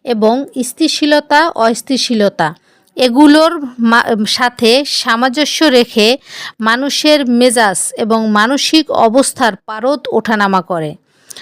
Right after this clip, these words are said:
যখন একজন স্থিতিশীল এবং চিন্তা ভাবনাহীন অবস্থায় থাকেন, তখন তিনি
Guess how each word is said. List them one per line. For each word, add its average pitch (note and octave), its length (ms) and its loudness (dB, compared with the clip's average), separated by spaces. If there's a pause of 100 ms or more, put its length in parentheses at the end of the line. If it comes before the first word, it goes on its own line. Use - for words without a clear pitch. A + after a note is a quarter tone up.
(140)
যখন C#4+ 320 0
একজন E4 440 2
স্থিতিশীল C#4+ 720 -2
এবং A3 400 -4
চিন্তা D4 520 0
ভাবনাহীন A#3 920 -2
অবস্থায় A#3+ 560 0
থাকেন, G#3+ 560 -4 (500)
তখন C#4+ 360 -2
তিনি C#4 320 2